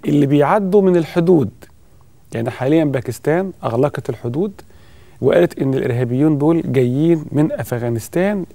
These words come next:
اللي إلى جوار باكستان. إحنا على الخريطة الاتنين منطقة صعبة جدًا. كده بنلاقي هنا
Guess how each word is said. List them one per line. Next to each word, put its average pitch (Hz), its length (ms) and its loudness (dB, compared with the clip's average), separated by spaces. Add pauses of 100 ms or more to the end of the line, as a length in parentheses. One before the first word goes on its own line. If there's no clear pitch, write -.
اللي 170 260 2
إلى 139 300 0
جوار 127 480 0 (440)
باكستان. 113 640 -4 (480)
إحنا 151 140 2
على 156 60 4
الخريطة 190 580 -2 (480)
الاتنين 165 680 2 (320)
منطقة 139 400 -2
صعبة 151 340 0
جدًا. 120 420 -2 (2000)
كده 185 200 4
بنلاقي 151 560 2 (2000)
هنا 139 360 0